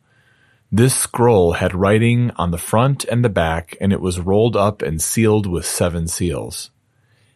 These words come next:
An angel speaks up and asks, quote, "Who has the authority to open the seals of the scroll?"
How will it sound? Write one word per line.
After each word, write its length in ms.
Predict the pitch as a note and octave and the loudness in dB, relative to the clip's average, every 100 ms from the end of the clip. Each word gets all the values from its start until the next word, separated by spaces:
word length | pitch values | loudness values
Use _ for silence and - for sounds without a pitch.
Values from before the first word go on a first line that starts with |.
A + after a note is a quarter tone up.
| _ | _
An 140 | A2 G2+ | 0 4
angel 320 | G#2+ A#2+ A#2+ | 4 4 2
speaks 440 | - - A#2 G#2 | 0 0 -2 2
up 200 | G#2 E2+ | 0 0
and 100 | F2 | 0
asks, 640 | E2+ E2+ - - - - - _ _ | 0 -2 -4 -10 -10 -12 -12 _ _
quote, 440 | - G#2+ F2+ - - - - - | 0 2 2 0 -12 -20 -20 -2
"Who 260 | D3+ E3 E3 | 4 6 6
has 280 | E3 D3 | 4 2
the 140 | - B2 | 2 2
authority 640 | A#2 - C3 B2 F2 D#2 | 2 2 4 6 2 -2
to 180 | - G2+ | 0 2
open 320 | A2+ A#2 A#2 | 4 2 0
the 40 | G#2 | 0
seals 640 | - C#3 C3 B2+ A#2+ - | 0 2 6 6 4 2
of 160 | G2+ | 0
the 60 | G2+ | 0
scroll?" 720 | - - A#2 G#2+ D2 B1+ F2 | -2 0 4 4 2 -2 -8